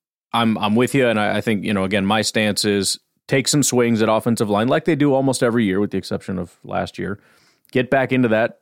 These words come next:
couple swings, you know, call it three again. Um, because it's, well, specifically addressing guard, um, I don't mind mid to late round swings.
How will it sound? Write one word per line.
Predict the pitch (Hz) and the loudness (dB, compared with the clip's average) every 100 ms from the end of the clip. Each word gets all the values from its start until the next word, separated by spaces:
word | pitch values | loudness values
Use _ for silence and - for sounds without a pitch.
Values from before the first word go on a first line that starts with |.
| - | -6
couple | 120 - | -4 -2
swings, | - 135 127 131 120 | -2 0 2 2 0
you | 117 | 0
know, | 117 | 0
call | 120 123 | 0 0
it | 107 | -2
three | - 123 123 | -2 0 2
again. | 110 117 123 120 - | 2 0 0 -2 -6
Um, | 104 104 101 98 92 _ _ | -6 -2 -2 -4 -8 _ _
because | 117 - 165 156 | -6 -2 0 0
it's, | 127 - 110 104 - - | -2 -4 -8 -14 -18 -6
well, | - 175 165 139 - - _ _ _ _ _ _ - | 0 2 2 -2 -10 -20 _ _ _ _ _ _ -8
specifically | - 185 - 269 226 180 156 143 | -2 2 2 2 2 4 4 4
addressing | 127 139 131 139 113 98 | 2 2 2 2 0 0
guard, | 113 107 87 92 90 _ _ _ _ - | 2 2 0 -4 -8 _ _ _ _ -4
um, | 107 101 104 98 92 - _ _ _ _ _ _ _ _ _ _ _ _ - | 0 2 2 0 -4 -10 _ _ _ _ _ _ _ _ _ _ _ _ -2
I | 135 | 0
don't | 147 | 2
mind | 127 123 120 110 | 2 2 2 4
mid | 113 101 | 2 2
to | 110 | 0
late | 104 95 | 0 0
round | 101 98 92 | 0 0 -2
swings. | 110 107 135 135 | 0 0 0 -2